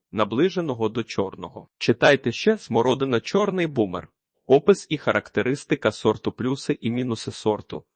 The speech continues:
Дачниця хороша вже тим, що дозріває набагато раніше інших сортів,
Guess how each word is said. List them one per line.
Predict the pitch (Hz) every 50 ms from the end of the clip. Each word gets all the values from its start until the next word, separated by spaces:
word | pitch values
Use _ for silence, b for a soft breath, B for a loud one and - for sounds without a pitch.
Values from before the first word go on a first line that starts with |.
| _ _ _
Дачниця | 117 113 123 131 120 - - 113 110 98 - 110
хороша | 101 - - 107 104 120 143 - - 151
вже | 123 117 117 113
тим, | 104 - 117 123 127 120 - _
що | - - - 123
дозріває | 110 113 110 113 113 110 107 127 165 180 160
набагато | 147 139 117 110 107 110 110 110 - - 101
раніше | 95 107 117 131 151 147 - -
інших | 127 - _ 135 135 123 - - 117 -
сортів, | - - - 104 113 - - - 98 - _